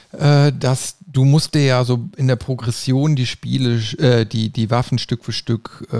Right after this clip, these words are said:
erarbeiten, ne? Also erst ab gewissen Punkten im Spiel bekommst du dann deine Batclaw oder deine, dein, ähm, Explosivgel und so und kannst es dann taktisch einsetzen. Und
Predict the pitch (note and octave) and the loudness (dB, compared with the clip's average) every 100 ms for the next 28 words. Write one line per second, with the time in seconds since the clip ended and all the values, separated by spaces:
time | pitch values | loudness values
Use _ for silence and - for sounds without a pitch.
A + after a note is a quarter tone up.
0 | - - - F#2+ G2 - D2 - - A#2 | -4 -6 -6 -4 -4 -6 -10 -10 -8 -2
1 | G#3 F3 B2+ B2 C3+ - C#3+ - A#2+ C3 | 0 0 -2 -2 -4 -6 -8 -4 -4 -2
2 | B2 A2 - D3 F3 D#3 C3+ C3 - B2 | -4 -2 0 2 2 -2 -4 -4 -4 -2
3 | A#2+ A2+ A2+ B2+ - - G#2 G#2 A2 G#2+ | -2 -4 -2 -2 -2 -6 -4 -2 -2 0
4 | G#2 G#2+ G#2 A2 - - A#2 G#2+ A2+ A#2 | -2 -2 -2 -4 -6 -6 -4 -2 -2 -4
5 | B2 B2+ - G#2+ B2 B2+ B2 - - A#2+ | -6 -8 -8 -6 -6 -4 -6 -6 -8 -6
6 | - G#2 A2 A#2+ A2 - G#2+ G#2+ - - | -6 -8 -12 -16 -20 -12 -10 -8 -8 -8
7 | - - B2 A#2 A#2 - - G#2+ A2 A2+ | -8 -6 -4 -2 -2 -4 -4 -2 0 0
8 | A2+ A2 B2 A#2 A#2 B2 A#2+ A2+ A#2+ B2+ | -2 -4 -2 -2 0 0 -2 -2 -2 0
9 | B2+ A#2+ A#2+ G#2+ - A#2+ B2+ D3 D3+ - | -2 -4 -4 -4 -6 -2 0 0 -2 -4
10 | - F#3+ - - - - - - - - | -4 -4 -6 -18 -20 -20 -20 -20 -20 -20
11 | - _ _ - D#3 D#3 D3 C#3 | -20 _ _ -2 2 4 4 0